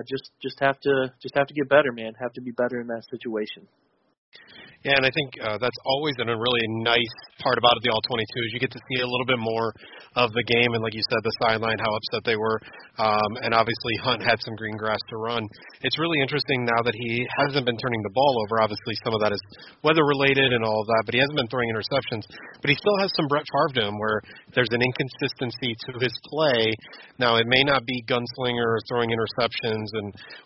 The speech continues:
Speaker 2: wild all over the place trying to do too much. It, it can just be those two and three yard, those five yard, those kind of things. And so, uh, definitely a lot of stuff to get cleaned up.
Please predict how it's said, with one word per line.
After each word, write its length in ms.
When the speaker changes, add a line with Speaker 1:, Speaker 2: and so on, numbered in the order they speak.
Speaker 2:
wild 400
all 240
over 160
the 160
place 240
trying 160
to 80
do 160
too 80
much. 220
It, 80
it 160
can 240
just 160
be 160
those 160
two 160
and 140
three 160
yard, 320
those 220
five 260
yard, 300
those 240
kind 160
of 60
things. 240
And 180
so, 80
uh, 160
definitely 320
a 80
lot 140
of 100
stuff 160
to 80
get 200
cleaned 360
up. 160